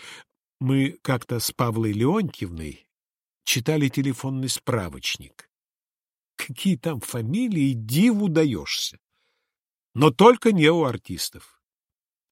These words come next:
Но нельзя же слушать оперу, где Джульетта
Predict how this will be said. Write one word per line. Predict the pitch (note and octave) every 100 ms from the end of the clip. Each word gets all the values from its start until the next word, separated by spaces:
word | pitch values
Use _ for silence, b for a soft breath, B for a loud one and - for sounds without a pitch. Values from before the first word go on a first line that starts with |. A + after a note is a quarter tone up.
| b b -
Но | D#3+
нельзя | F3 F3 F3 B3
же | B2+ C3
слушать | - D#3+ G3+ - B2 -
оперу, | A3 C4+ G3+ D#3+ B2
где | A#2 A2 D#3
Джульетта | B2 - F3 F#3 F3 E3+ D3+ A#2+ A2+ G2+